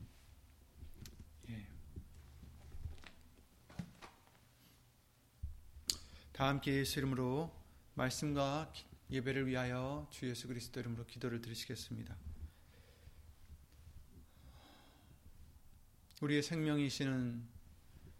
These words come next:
예수의 이름으로 신 전지전능하신 하나님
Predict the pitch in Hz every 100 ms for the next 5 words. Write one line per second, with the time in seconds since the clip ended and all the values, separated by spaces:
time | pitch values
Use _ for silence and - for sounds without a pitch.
0 | - - - - - - 135 135 - 143
1 | 135 127 147 127 135 123 131 127 123 135
2 | 123 131 120 120 117 117